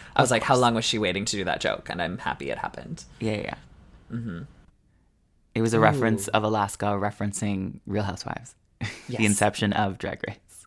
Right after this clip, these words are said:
Speaker 1: Yes, yes, yes, yes, yes. Uh, now, Kimmy. Ooh.
Speaker 2: I just wrote dot, dot, dot.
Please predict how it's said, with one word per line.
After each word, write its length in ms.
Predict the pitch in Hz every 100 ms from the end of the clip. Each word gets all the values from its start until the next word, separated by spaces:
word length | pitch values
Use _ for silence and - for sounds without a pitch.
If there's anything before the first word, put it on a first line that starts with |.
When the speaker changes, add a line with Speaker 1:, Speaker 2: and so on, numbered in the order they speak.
| -
Speaker 1:
Yes, 300 | 127 120 -
yes, 120 | 107
yes, 140 | - -
yes, 140 | - -
yes. 180 | - - - - - - -
Uh, 240 | 147 143 135
now, 240 | 143 139 -
Kimmy. 800 | - 196 185 135 107 80 73 143 _ _ - - -
Ooh. 320 | 147 147 117 104 _ _ _ _ - - _ _ _ _ _ _ _ _ _ -
Speaker 2:
I 80 | 113
just 160 | 147 170
wrote 160 | 151
dot, 200 | - 101
dot, 160 | 95 -
dot. 360 | 87 95 139